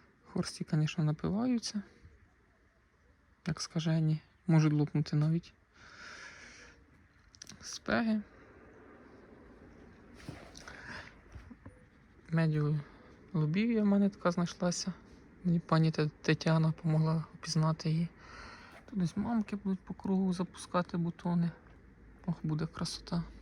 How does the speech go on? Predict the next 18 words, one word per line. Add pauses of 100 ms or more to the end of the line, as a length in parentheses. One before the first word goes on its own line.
(1300)
Також
цю
мамку
допомогли
впізнати, (220)
спіносігма. (960)
Ой, (160)
неправильно (800)
вимовив,
ну
ви
зрозуміли,
про
що
я. (1000)
Ну
то
кактуса